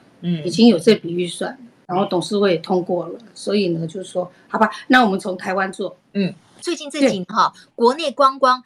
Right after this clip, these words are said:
Speaker 1: 蓬勃发展，我才发现台湾有太多好地方，我们都没去拜访过呢。哎，这个哥莱蒂，
Speaker 2: 真的，我很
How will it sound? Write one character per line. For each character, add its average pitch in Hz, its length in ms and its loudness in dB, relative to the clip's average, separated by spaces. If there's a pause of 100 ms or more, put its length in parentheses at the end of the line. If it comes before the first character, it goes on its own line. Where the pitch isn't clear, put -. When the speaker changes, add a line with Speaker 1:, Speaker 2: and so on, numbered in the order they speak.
(180)
Speaker 1:
蓬 277 260 -4
勃 226 200 0
发 262 220 2
展， 220 220 -2
我 208 80 -4
才 302 120 -2
发 339 200 2
现 330 160 -8 (240)
台 294 140 -2
湾 359 120 -2
有 285 120 2
太 381 200 -6
多 349 140 2
好 262 180 0
地 311 140 -8
方， 302 180 2
我 240 80 2
们 254 80 -6
都 359 120 -4
没 285 120 0
去 330 140 -2
拜 330 180 0
访 202 240 -4
过 254 160 2
呢。 185 160 -6
哎， 302 120 0
这 415 100 -4
个 294 60 -10
哥 392 120 -4
莱 349 160 4
蒂， 330 140 -4
Speaker 2:
真 277 320 -4
的， - 20 -18 (200)
我 247 160 6
很 311 220 6